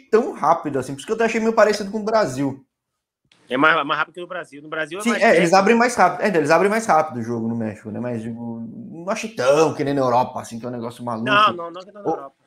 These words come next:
Speaker 1: a-, agora, que já me falaram aqui no canal ontem, até falaram que Honduras era rápido pra caramba. Não sei se
Speaker 2: Honduras é, é rápido, eu joguei em Honduras um ano, mas em Honduras o problema é que eles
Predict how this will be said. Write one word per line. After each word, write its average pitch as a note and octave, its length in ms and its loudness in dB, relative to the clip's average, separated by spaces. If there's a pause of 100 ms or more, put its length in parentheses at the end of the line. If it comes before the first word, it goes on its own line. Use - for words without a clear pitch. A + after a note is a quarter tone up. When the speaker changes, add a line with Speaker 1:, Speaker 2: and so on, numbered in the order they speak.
(340)
Speaker 1:
a-, - 180 -4
agora, F3+ 200 4
que D#3+ 100 -8
já G3+ 120 4
me A3+ 80 2
falaram G3+ 400 6
aqui F3 120 -4
no F3 60 -2
canal D#3+ 320 2
ontem, A3 220 0
até C#3 120 -2
falaram C3 380 0
que B2+ 100 -10
Honduras E3 480 2
era B3 120 0
rápido G3 340 -4
pra - 140 -12
caramba. D#3 500 -4 (140)
Não A2 100 -20
sei B2 160 -14
se C3 480 -10 (500)
Speaker 2:
Honduras A3 480 -2
é, A#3+ 140 0
é G#3 60 -8
rápido, F#3 380 2
eu D#3+ 40 -12
joguei F#3 220 -16
em G3+ 40 -14
Honduras G3 280 -14
um G3 100 -10
ano, D#3 300 -10
mas E3+ 580 -2
em E3+ 100 -10
Honduras F#3 280 -12
o - 20 -20
problema F#3 300 -8
é - 20 -14
que C4 100 -16
eles F#3 320 -10